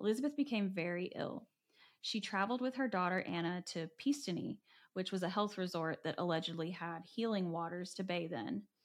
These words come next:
According to her daughter Anna's letters and court testimony, before the trip, Elizabeth ordered six female servants to go on an eight-day fast. At night, they were bathed in cold water and made to stand naked in the courtyard.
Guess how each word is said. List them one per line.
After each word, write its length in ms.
According 340
to 120
her 120
daughter 320
Anna's 400
letters 500
and 220
court 280
testimony, 680
before 300
the 80
trip, 340
Elizabeth 460
ordered 360
six 480
female 340
servants 560
to 60
go 380
on 140
an 160
eight-day 400
fast. 840
At 160
night, 400
they 120
were 140
bathed 380
in 140
cold 400
water 580
and 120
made 240
to 80
stand 480
naked 360
in 160
the 80
courtyard. 640